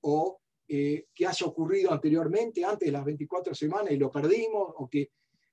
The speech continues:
uy, y una de las cosas que nos llamó de la atención es que las áreas de inflamación asociadas a la periodontitis había mucha resorción ósea, extremada, pero, eh, en las zonas donde no había resorción ósea, o inclusive en el hueso esquelético, como se puede ver acá,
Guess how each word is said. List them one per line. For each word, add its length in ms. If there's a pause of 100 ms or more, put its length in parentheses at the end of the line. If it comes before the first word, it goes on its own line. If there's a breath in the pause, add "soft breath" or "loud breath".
uy, 220
y 140
una 240
de 80
las 140
cosas 280
que 100
nos 160
llamó 280
de 60
la 80
atención 420
es 100
que 100
las 260
áreas 280
de 100
inflamación 800 (260)
asociadas 720
a 100
la 140
periodontitis 800 (240)
había 280
mucha 360
resorción 540
ósea, 420
extremada, 840 (380)
pero, 460 (400)
eh, 460
en 140
las 180
zonas 280
donde 300
no 140
había 340 (160)
resorción 560
ósea, 420
o 240
inclusive 480
en 60
el 60
hueso 280
esquelético, 640
como 260
se 180
puede 240
ver 200
acá, 360